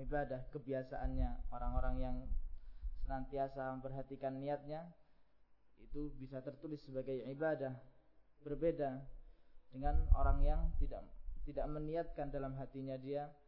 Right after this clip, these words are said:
ibadah kepada Allah Subhanahu wa taala.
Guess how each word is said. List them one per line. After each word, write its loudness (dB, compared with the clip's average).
ibadah -2
kepada -2
Allah -2
Subhanahu 2
wa -8
taala. -8